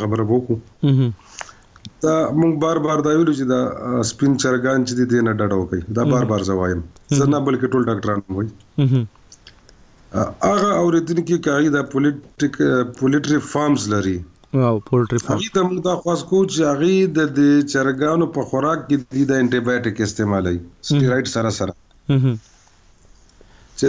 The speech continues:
Speaker 1: دغسې دا چرګان بیماران نه شي.
Speaker 2: مهم.
Speaker 1: او هغوی د تاوان نه بچ شي. او دغه غوښه کې هغه شامل یې، هغه چې کله موږ خورو، نو هغه هم د ډرګ ریزسټنټ یو سبب ګرځېږي.
Speaker 2: صحیح.
Speaker 1: دا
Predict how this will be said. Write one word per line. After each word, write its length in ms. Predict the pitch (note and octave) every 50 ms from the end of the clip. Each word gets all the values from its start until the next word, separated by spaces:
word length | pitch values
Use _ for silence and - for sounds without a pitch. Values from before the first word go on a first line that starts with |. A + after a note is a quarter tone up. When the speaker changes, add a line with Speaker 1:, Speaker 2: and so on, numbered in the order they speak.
| C3 B2+
Speaker 1:
دغسې 300 | D3+ D3+ D#3 D#3 B2 C#3+ C#3+ C3+
دا 80 | D3 C#3+ C#3 C3 A2+
چرګان 420 | A2+ - B2+ B2+ B2+ C#3+ D3 D3 C#3+ B2+ B2
بیماران 480 | B2+ A#2+ A#2+ A#2+ B2+ C#3 D3 C3+ B2 A2
نه 80 | G#2
شي. 240 | F#2+ E2+ - F2 E2+ E2+ E2 - _ -
Speaker 2:
مهم. 320 | C#3 C#3 C3 C3 B2+ A2+ A2+ - _ _ _ _ _ _ _ _ _ _ _ _ -
Speaker 1:
او 100 | A#2 A#2
هغوی 280 | A#2+ B2+ C3 C#3+ D#3 D3+
د 180 | C#3 C#3 C3 B2 B2+
تاوان 440 | B2+ B2+ B2+ B2+ C#3 D3 D3+ D3+ D#3
نه 80 | D3+ D3
بچ 220 | C#3 D3 C#3+ C#3+
شي. 200 | - - C#3+ C#3+
او 340 | C#3+ - - A2+ A#2 B2 C3+
دغه 320 | C3+ C3+ E3+ F#3+ F#3+ G3+ F#3+ D#3+ D#3+
غوښه 240 | F#3+ F3 - E3+ E3+ C#3
کې 60 | E3
هغه 200 | D#3+ D3 D3+ D#3+
شامل 400 | B2+ D3+ D#3 D#3 D3+ E3 E3 E3 D#3+
یې، 80 | D#3
هغه 140 | D3 D3+ E3
چې 100 | E3 D#3+
کله 260 | D3+ - D#3 D3 D3 C#3+
موږ 160 | D3 D3+ C#3+ -
خورو، 140 | - D3 D3+
نو 120 | C#3+ C#3+ C3
هغه 120 | B2 B2+
هم 100 | C3+ C3+
د 140 | B2+ B2+ B2
ډرګ 200 | A#2 B2 B2 A#2 A#2 A2+
ریزسټنټ 440 | A2 A2+ A#2 G#2+ - - A2+ G#2+ G2+
یو 100 | G#2 G2+
سبب 300 | F#2 - G2+ F#2 G2 F#2+ F2+ F2+
ګرځېږي. 440 | F#2 F2 E2+ E2+ F2 F2 E2+ E2+ E2 E2+ - - - - - - - - F3+ F3+ F3+ D#3+
Speaker 2:
صحیح. 360 | - - - B2+ A#2+ A2 G2+ - - - - - - - _ _ _ - - _ - - - - - - - - - - - - - - - - - - - - - - - - -
Speaker 1:
دا 100 | C3 C3+